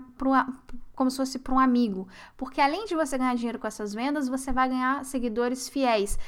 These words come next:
que vão comprar não só o que você tá falando hoje, mas o que você vai falar amanhã. E o seu blog precisa ser sustentável hoje e sempre pra você viver dele.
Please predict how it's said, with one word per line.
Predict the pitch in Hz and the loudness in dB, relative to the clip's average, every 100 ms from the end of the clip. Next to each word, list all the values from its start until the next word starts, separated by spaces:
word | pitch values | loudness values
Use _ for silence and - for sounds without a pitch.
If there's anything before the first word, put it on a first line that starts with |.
| - - | -6 -6
que | 254 | 0
vão | 262 | 2
comprar | 254 254 254 226 | 2 0 2 2
não | 226 285 | 2 -2
só | 359 - 330 330 | -2 2 6 6
o | |
que | 330 254 | 4 -4
você | 240 226 | -4 -2
tá | 220 | -4
falando | 214 220 214 208 | -2 -2 -2 0
hoje, | 196 233 285 320 - | 4 4 2 0 -2
mas | 247 240 | -2 -2
o | 240 | -4
que | |
você | 233 233 226 | -6 -6 -4
vai | 220 | -4
falar | - 226 220 | 0 4 6
amanhã. | 233 240 220 180 - - - 226 | 6 2 0 -4 -8 -18 -10 -6
E | |
o | 226 | -4
seu | - 262 | 0 0
blog | 233 240 247 254 | 2 2 2 -2
precisa | 254 247 240 226 | -4 -4 -4 -4
ser | 233 | -6
sustentável | - 226 - 226 214 214 233 262 269 - _ - | -6 -8 -8 -6 2 2 4 0 -2 -10 _ 0
hoje | 220 226 247 269 - | 2 4 2 0 0
e | 262 | 0
sempre | 262 - 214 208 214 277 | 2 0 0 -4 -6 -10
pra | - - | -8 -6
você | 226 226 254 | -4 -4 -4
viver | 220 226 226 233 | -2 0 0 2
dele. | 190 175 | 0 0